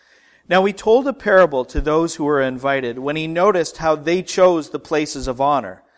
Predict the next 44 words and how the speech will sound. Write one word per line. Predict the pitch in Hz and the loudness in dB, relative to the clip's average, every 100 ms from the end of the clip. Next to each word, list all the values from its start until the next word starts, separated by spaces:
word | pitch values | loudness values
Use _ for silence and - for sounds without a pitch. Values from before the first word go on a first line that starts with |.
| _ _ | _ _
saying | - 185 180 170 | -4 -2 -2 -4
to | |
them, | 156 143 123 - _ _ _ _ _ _ _ - | -2 0 -2 -12 _ _ _ _ _ _ _ -8
"When | 160 185 | -2 -2
you | 202 262 | 2 6
are | 254 208 | 8 8
invited | 165 143 151 156 139 | 4 0 0 0 -2
by | 139 131 | -4 -2
someone | - 160 156 143 | 0 -2 -2 -8
to | 147 127 | -4 -2
a | |
wedding | 123 151 175 151 | 0 0 -2 -6
feast, | - 113 104 - - - _ _ _ 165 | -14 -18 -18 -20 -20 -20 _ _ _ -4
do | 208 | 2
not | 269 269 - | 2 2 -2
sit | - 185 156 | 0 0 -2
down | 151 151 160 160 | 0 2 2 -2
in | 139 | -6
a | |
place | 131 147 135 117 | -6 -4 -4 -4
of | 110 | -2
honor, | 143 117 82 113 _ _ _ - | 0 -2 -6 -20 _ _ _ -6
lest | 156 160 - | -2 2 4
someone | 185 180 165 | 2 2 -6
more | 160 165 190 | -4 0 0
distinguished | 165 151 - 175 180 151 - | 0 -6 -2 -2 -2 -6 -4
than | 160 190 | -2 0
you | 180 113 | -2 -8
be | 123 139 | -8 -6
invited | 143 139 160 165 120 | -4 2 2 0 -4
by | 110 | -6
him. | 107 101 101 _ _ _ _ _ _ - | -6 -16 -18 _ _ _ _ _ _ -10
And | 156 160 | -8 -6
he | 156 196 | -2 -2
who | 180 185 | 2 2
invited | 139 135 170 170 131 | 2 2 2 2 -6
you | 123 | -6
both | 156 190 135 - _ _ _ | 0 2 0 -6 _ _ _
will | 160 160 | -6 -4
come | 196 190 | -2 -2
and | 175 | -2
say | - 165 160 | -4 -2 -2
to | |
you, | 160 147 147 | 0 -2 -2